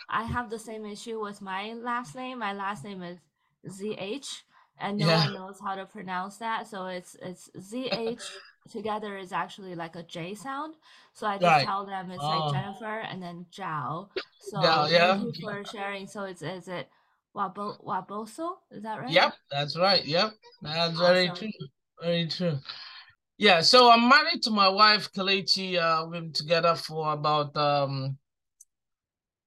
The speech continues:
Speaker 2: eighteen years now. Um, we moved from Nigeria. We are from the southeastern part of Nigeria,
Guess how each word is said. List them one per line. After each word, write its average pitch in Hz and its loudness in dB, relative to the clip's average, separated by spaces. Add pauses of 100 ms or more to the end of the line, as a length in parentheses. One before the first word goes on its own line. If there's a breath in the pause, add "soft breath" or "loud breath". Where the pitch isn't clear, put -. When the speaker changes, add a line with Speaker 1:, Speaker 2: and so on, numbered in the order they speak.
(100)
Speaker 2:
eighteen 180 8
years 180 6
now. 185 6 (160)
Um, 147 -2 (220)
we 156 0
moved 170 6
from 151 2
Nigeria. 175 4
We 170 0
are 151 4
from 147 0
the 139 -2
southeastern 165 4
part 147 2
of 143 -2
Nigeria, 143 0